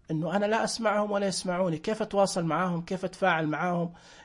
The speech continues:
كيف، آه، أحس فيهم؟ كيف يسمعوني؟ تأثر الكلام. لا يوجد إلا في النادر،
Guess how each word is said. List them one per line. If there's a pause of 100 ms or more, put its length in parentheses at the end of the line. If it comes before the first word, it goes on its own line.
(120)
كيف،
آه،
أحس
فيهم؟
كيف (380)
يسمعوني؟
تأثر
الكلام. (1000)
لا
يوجد
إلا
في
النادر،